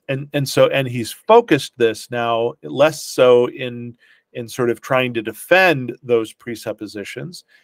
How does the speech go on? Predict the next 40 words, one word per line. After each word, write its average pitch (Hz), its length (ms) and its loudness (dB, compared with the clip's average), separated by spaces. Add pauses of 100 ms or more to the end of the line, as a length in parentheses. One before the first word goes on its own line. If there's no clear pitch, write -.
(120)
and 127 180 -2
more 135 240 4
so 120 520 6
in 120 280 -10
sort 113 260 -2
of 110 120 -6
explaining 123 760 -4
these 113 300 -8 (160)
issues 113 480 -4
in 120 160 -12
light 131 260 2
of 117 100 -4
those, 104 380 -8 (360)
uh, 101 280 -8 (160)
presuppositions. 120 1080 -2
Now, 147 200 6
I, 165 300 0
I 165 120 2
think 220 300 -2 (880)
there's 139 220 0
maybe 156 220 6
a 143 60 2
couple 139 280 -2
of 113 100 -2
reasons 143 340 -6
for 175 140 -6
that. 175 380 0
One 123 220 0
is 135 300 -4
this 107 260 -12
is 127 300 -6
still 127 540 0
Reformed 110 680 -10
dogmatics. 147 840 -2 (420)
Uh, - 340 -14 (100)
I 117 160 -10
think 110 200 -12
he 120 140 -8
understands 131 640 -6
that, 117 300 -2